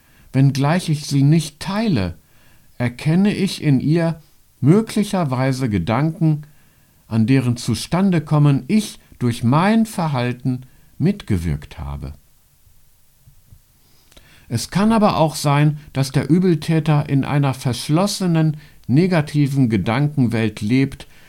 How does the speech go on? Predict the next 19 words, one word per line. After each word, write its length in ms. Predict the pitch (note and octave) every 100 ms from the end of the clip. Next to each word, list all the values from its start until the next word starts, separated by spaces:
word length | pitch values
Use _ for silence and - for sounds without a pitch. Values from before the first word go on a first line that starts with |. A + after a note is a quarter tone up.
| - -
die 80 |
sich 260 | B2+ C#3 -
immer 280 | F#3 G3 F3
neu 360 | B2 C3+ D3+
selbst 640 | B2+ A2+ A#2 B2 - - -
reproduziert. 1040 | G#2 G#2 A2 F#2+ F#2+ - F2 D2 D2+ - _ _ _ _ _ _ - - - _ _ -
Dann 480 | B2+ D#3 G#3+ A#3 - -
enthalte 680 | B2 A#2+ G#2 C3 D#3+ G3 -
ich 260 | A#2+ D3 -
mich, 320 | D3 D3 - - - -
soweit 520 | - A2+ B2+ E3 E3
möglich, 600 | C3 C3+ C#3 C#3+ C3+ - - - -
all 260 | D#3+ G3
dessen, 540 | D3+ D3 - D#3 D3+ - - - - -
was 220 | B2 -
den 180 | C3 A#2+
Konflikt 760 | B2+ G#2 - - C#3+ D3 -
verschärfen 680 | - B2+ - D3+ D3 - E2+
kann. 320 | - D2+ -